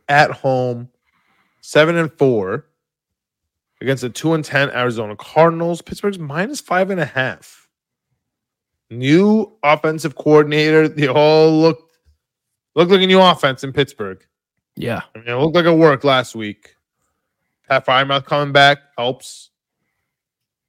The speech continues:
Speaker 1: What do you think about this game, man? I, I'm leaning Pittsburgh minus five and a half. I just hate Arizona.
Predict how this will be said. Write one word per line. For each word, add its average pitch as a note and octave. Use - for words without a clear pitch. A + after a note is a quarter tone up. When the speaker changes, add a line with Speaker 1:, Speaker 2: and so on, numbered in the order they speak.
Speaker 1:
What A#2
do D3
you F#3
think F#3+
about F3+
this E3
game, D3
man? G#2+
I, A2
I'm G#3+
leaning D4
Pittsburgh G#3+
minus F3+
five F3
and F3
a E3
half. D#3+
I D3
just D#3
hate C#3+
Arizona. A#2+